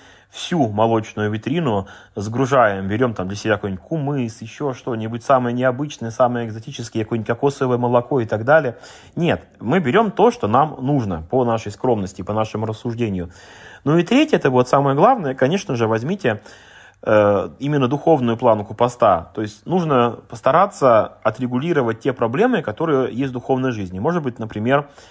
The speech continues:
э, редко читаете Священное Писание, читайте чаще. Если, например, редко причащаетесь, причащайтесь регулярно, каждое воскресенье приходите на причастие.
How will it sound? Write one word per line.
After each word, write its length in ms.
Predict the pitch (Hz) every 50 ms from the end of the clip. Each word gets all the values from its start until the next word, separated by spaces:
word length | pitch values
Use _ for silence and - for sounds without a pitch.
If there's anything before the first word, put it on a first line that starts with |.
| - - - - - _
э, 580 | - 98 98 98 98 98 95 95 95 90 78 - - -
редко 320 | 104 135 160 - - 120
читаете 420 | 113 - - 127 131 127 131 -
Священное 360 | - - - 113 113 117 113 107
Писание, 420 | - - - 113 101 95 87 85
читайте 400 | - - - 104 104 107 - 127
чаще. 480 | - - 165 139 120 113 - - 95 101
Если, 240 | 127 139 143 -
например, 380 | 123 117 113 - 120 123 120 110
редко 240 | 123 135 - - 135
причащаетесь, 640 | - 135 - - 131 - 160 160 156 - - 107 -
причащайтесь 500 | - 98 - 104 113 117 127 - - -
регулярно, 480 | 160 160 170 175 170 160 156 156 151
каждое 460 | 147 - - - 110 104 101 95 104
воскресенье 520 | 107 104 - - 120 - - 139 143 143 139
приходите 460 | 135 123 110 - 123 123 131 131 117
на 120 | 117 117
причастие. 640 | 110 113 113 - - 110 107 104 - - 98 95 -